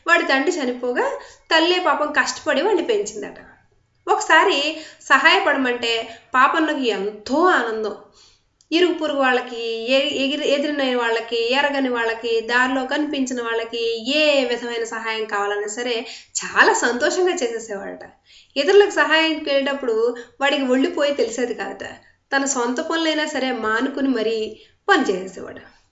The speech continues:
అందుచేత మొత్తం ఊరంతటికీ కూడా జీతం బత్తెలు లేని నౌకరే కూర్చున్నాడు. వాణ్ణి అందరూ పరోపకారి పాపన్న అని పిలిచేవారు.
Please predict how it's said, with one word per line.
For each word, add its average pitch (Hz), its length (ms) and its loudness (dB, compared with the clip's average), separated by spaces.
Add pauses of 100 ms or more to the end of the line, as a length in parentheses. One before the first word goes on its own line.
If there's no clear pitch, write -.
(220)
అందుచేత 254 720 2 (280)
మొత్తం 320 560 0
ఊరంతటికీ 269 580 -2
కూడా 226 500 0 (260)
జీతం 320 380 -2
బత్తెలు 269 300 -2
లేని 254 200 2
నౌకరే 214 420 0
కూర్చున్నాడు. - 600 -8 (1160)
వాణ్ణి 254 200 4
అందరూ 226 600 2 (280)
పరోపకారి 285 460 4
పాపన్న 214 460 0
అని 269 160 0
పిలిచేవారు. - 640 2